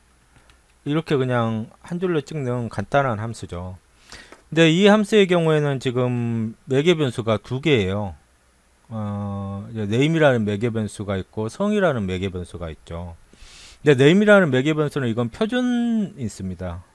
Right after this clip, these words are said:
예, 표준 매개 변수입니다. 표준 매개 변수니까 반드시 호출하는 쪽에서 인수를 넘겨줘야지 돼요. 근데 두 번째 성은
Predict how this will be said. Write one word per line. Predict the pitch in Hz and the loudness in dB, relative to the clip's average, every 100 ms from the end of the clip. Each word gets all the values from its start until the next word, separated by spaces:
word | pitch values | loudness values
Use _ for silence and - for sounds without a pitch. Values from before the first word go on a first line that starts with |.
| 113 | -12
예, | 101 | -10
표준 | - 208 240 208 | -6 -4 -2 0
매개 | 110 98 | 0 -2
변수입니다. | 92 85 87 82 85 87 87 - _ _ _ _ _ - _ _ _ _ | -4 -8 -12 -12 -12 -12 -14 -20 _ _ _ _ _ -20 _ _ _ _
표준 | - 233 254 | -2 2 4
매개 | 233 190 185 | 4 6 4
변수니까 | 170 165 - 151 151 147 131 127 - 139 151 | 4 0 -2 -4 -2 -2 -2 -4 2 4 4
반드시 | - 139 170 - | -2 -2 -2 -2
호출하는 | 160 - 190 185 160 | -4 -2 2 4 2
쪽에서 | - 135 123 135 175 - _ _ _ _ _ _ _ _ - - | 0 0 2 2 2 -2 _ _ _ _ _ _ _ _ -20 -8
인수를 | 135 135 180 135 | -6 0 0 2
넘겨줘야지 | 110 135 120 110 110 98 | 0 0 0 2 0 -2
돼요. | 85 78 82 _ _ _ - _ _ _ - | -8 -12 -14 _ _ _ -20 _ _ _ -4
근데 | 160 180 175 170 165 160 160 151 - - | 6 8 10 10 12 12 10 8 0 -4
두 | 190 | 2
번째 | 226 214 - 190 170 | 4 4 4 6 6
성은 | - 208 180 185 | 4 2 2 2